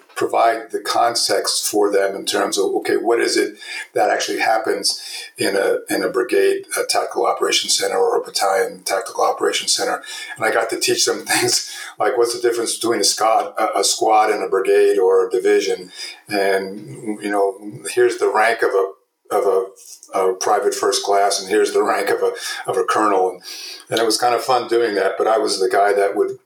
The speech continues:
would sort of green them up and let them know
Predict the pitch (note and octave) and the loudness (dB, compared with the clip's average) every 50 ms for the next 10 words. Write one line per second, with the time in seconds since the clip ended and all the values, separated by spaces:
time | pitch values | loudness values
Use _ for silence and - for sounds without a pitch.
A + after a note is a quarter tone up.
0 | _ _ - F#2 F#2 - - - - G2+ F#2+ F#2+ F#2+ - - G#2+ G#2+ G#2+ G#2+ G2 | _ _ -4 -4 -4 -2 -2 -2 0 0 0 0 0 0 0 2 2 2 2 0
1 | G2 G2 G2+ G#2 G2+ G2 G2 - - - F2+ F#2 G2+ G2+ G2+ - G2 - F#2+ - | 0 0 2 2 2 2 0 -4 -14 -12 -4 -2 -2 -2 0 -2 -4 -2 -2 -2
2 | - G4 G4 - F#4+ F#4 - | 0 2 4 4 2 2 -2